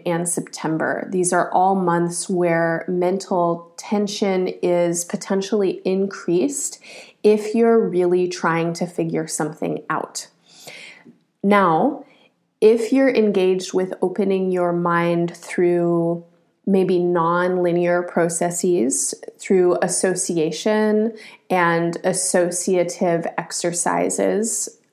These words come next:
any kind of creative exercises would fall into this category. Um, any kind of embodiment spaces or experiential paths could fall into this category. And also any pursuits,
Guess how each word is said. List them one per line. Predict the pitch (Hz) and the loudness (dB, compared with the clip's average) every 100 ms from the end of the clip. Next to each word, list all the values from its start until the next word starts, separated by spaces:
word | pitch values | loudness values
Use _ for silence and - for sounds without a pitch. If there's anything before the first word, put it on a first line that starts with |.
| _ | _
any | 190 196 208 208 | 2 4 4 2
kind | 226 202 | 0 0
of | 190 | 0
creative | - 180 165 170 175 | -2 0 0 0 0
exercises | 185 180 - 175 190 175 175 185 180 180 | 0 -4 -4 -4 0 0 0 0 0 0
would | 175 165 | -2 -2
fall | - 165 165 | 0 0 2
into | 170 175 | 0 -2
this | 175 170 | -2 -4
category. | - 165 165 165 156 156 175 262 - - - - - | -2 -2 -2 -2 0 2 0 -2 -6 -20 -20 -20 -2
Um, | 185 180 175 175 170 - | 2 4 4 2 -2 0
any | 190 196 202 | 2 2 0
kind | 196 - 180 175 175 | -2 -2 0 2 2
of | 170 160 - | 2 0 -2
embodiment | 185 170 165 151 175 175 175 180 175 | -2 0 0 0 2 2 2 0 -4
spaces | - - 175 175 - 180 175 170 170 | -6 -2 -2 -2 0 2 2 2 0
or | - 175 | 0 0
experiential | - 170 - - 175 175 175 170 170 175 | -2 -4 -6 -4 -2 0 0 -2 -4 -8
paths | - 180 170 - - | -8 -4 -2 -4 -6
could | - 180 | -6 -4
fall | - 170 | -2 0
into | 170 175 | 0 -4
this | 185 180 | -6 -6
category. | - 160 170 170 170 170 170 - _ _ _ _ _ - | -2 -2 0 0 0 0 -4 -14 _ _ _ _ _ 0
And | 233 226 | 2 4
also | 226 233 247 | 4 4 2
any | 226 220 285 | 4 4 2
pursuits, | 302 262 - 190 185 185 - | 0 -2 0 0 0 -2 -4